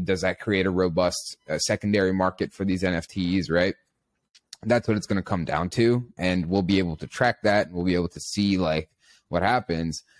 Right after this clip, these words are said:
But I think it's a super fascinating idea, and it's, it's, it's, like, one of the,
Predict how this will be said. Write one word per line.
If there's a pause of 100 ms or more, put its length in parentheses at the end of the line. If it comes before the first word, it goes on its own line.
(180)
But
I
think
it's
a
super
fascinating
idea,
and
it's,
it's,
it's,
like,
one
of
the,